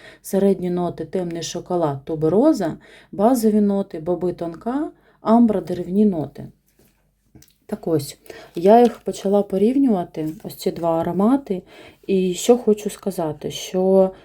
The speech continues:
вони лише в базі трішечки, трішечки подібні. Тому що Attraction Game — це дуже такий серйозний, приємний, с-, а,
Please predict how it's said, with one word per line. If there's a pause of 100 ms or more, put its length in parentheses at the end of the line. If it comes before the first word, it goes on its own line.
(280)
вони
лише
в
базі
трішечки,
трішечки
подібні. (440)
Тому
що
Attraction
Game —
це
дуже
такий
серйозний,
приємний,
с-, (440)
а,